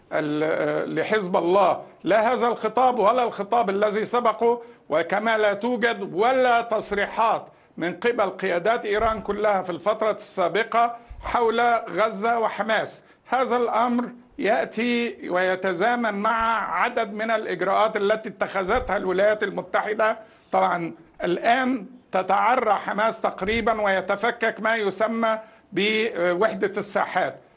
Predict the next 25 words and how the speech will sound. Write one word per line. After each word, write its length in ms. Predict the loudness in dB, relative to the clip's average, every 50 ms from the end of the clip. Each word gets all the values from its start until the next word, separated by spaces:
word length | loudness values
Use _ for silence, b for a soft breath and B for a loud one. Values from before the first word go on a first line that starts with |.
| b b
وحدة 260 | -4 -4 -2 0 -2
الساحات 680 | -2 -2 -2 -2 -2 0 0 2 2 2 2 0 0 0
تصمت 460 | 0 0 0 -2 -4 -4 -4 -4 -4
في 160 | -4 -4 -2
لبنان، 520 | -2 -2 -4 -2 -2 0 0 0 0 -2 -6 B B B B B B B B -2
وهي 540 | 2 4 4 4 4 2 2 2 2 2 0
في 140 | 0 -4 -2
طريقها 580 | -2 -2 0 2 0 0 2 2 2 2 2
للصمت 520 | 2 0 -2 -2 0 0 0 0 -2 -6 -8
في 300 | -4 -2 0 0 2 2
العراق، 520 | 0 0 0 2 2 2 2 2 0 -6 B B B B B
وربما 600 | 0 0 2 2 2 2 2 2 2 2 2 2 2
ينتقل 460 | 0 0 0 -2 -2 0 0 0 2
هذا 300 | 2 2 2 2 2 2
إلى 340 | 0 0 0 0 2 2 2
الحوثيين 640 | 2 0 -4 -6 -6 -6 -6 -6 -6 -4 -4 -2 0
والجبهة 400 | 0 0 0 2 0 0 0 0
اليمنية 680 | -2 -2 -2 -2 -2 -2 -2 -2 0 0 0 0 0 -2 B B B B B -2
قريبا. 420 | 0 0 2 2 0 0 -4 -8 -10 B B B B B B
لكن 320 | -4 -2 -2 -2 -2 -2 0
الأمر 460 | 0 0 0 0 0 0 2 0 0
ال-، 340 | 0 -2 -2 -4 -6 -6 -4
ال-، 380 | -4 -2 -2 -2 -2 -4 -4
ال-، 440 | -6 -6 -4 -2 -2 -2 -4 -4 -6
ال-، 120 | -8 -10